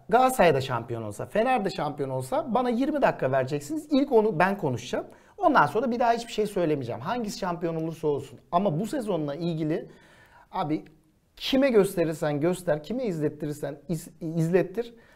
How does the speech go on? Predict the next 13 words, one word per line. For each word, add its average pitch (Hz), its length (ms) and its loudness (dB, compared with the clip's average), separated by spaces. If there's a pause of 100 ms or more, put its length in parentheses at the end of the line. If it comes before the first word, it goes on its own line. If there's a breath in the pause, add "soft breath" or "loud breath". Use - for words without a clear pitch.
(140 soft breath)
Kimse 202 280 -6
ağzıyla 165 520 0
gülmez, 170 320 -4
başka 147 280 -2
tarafıyla 110 420 -8
güler. 110 220 -10
Şu 170 200 -12
sezonda 131 440 -4
yaşananlara 117 560 -8
yani. 92 380 -12
Verilen, 160 500 0
verilmeyen, 156 640 0
cezası, 160 760 0